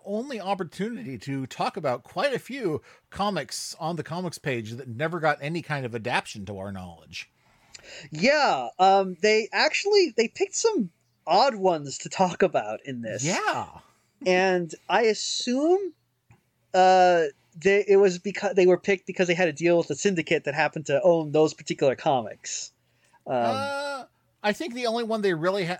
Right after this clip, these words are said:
Speaker 1: yeah, they had Peanuts and Spider-Man, but those are the only ones that are really named. The rest are being referred to very obliquely as, like, "This is that funny comic about the funny soldiers in a funny desert."
Speaker 2: Yes.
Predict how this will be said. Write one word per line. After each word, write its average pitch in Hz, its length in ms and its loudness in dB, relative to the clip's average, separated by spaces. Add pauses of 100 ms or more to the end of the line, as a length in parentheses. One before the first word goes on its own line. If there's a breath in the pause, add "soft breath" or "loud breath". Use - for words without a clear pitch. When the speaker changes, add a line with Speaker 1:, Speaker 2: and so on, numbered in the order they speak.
Speaker 1:
yeah, 175 240 0
they 151 160 -4
had 156 320 -2
Peanuts 254 500 -10
and 160 220 -8
Spider-Man, 139 760 -4
but 131 180 -8
those 233 260 -6
are 302 60 -12
the 233 60 -14
only 202 180 -8
ones 175 260 -8
that 139 100 -8
are 135 60 -8
really 135 320 -8
named. 117 720 -8 (280 soft breath)
The 143 140 -6
rest 202 420 -2
are 143 440 2 (280 soft breath)
being 156 420 -4
referred 147 380 -4
to 156 160 -4
very 156 320 -2
obliquely 131 720 -6
as, 110 120 -10
like, 127 200 -6 (180 soft breath)
"This - 160 0
is 494 120 -8
that 196 180 -2
funny 190 260 -4
comic 208 380 -8
about 190 240 -4
the 214 80 -8
funny 202 300 -6
soldiers 285 480 -6
in 160 60 -4
a 170 80 -2
funny 180 300 -2
desert." 196 480 -2 (800 loud breath)
Speaker 2:
Yes. - 680 -2